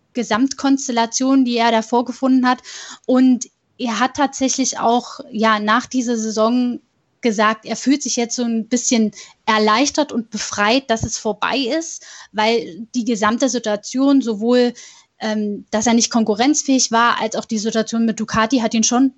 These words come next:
belastet. Wir wissen ja, dass da einige zerbrochene Scherben hinterlassen worden sind.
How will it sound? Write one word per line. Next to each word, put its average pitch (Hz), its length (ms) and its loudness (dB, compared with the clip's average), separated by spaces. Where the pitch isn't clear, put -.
belastet. 269 640 0
Wir 214 120 -4
wissen 233 160 0
ja, 226 100 2
dass 220 200 -2
da 220 80 -2
einige 226 580 0
zerbrochene 226 400 2
Scherben 247 380 2
hinterlassen 247 680 0
worden 240 300 0
sind. 254 400 2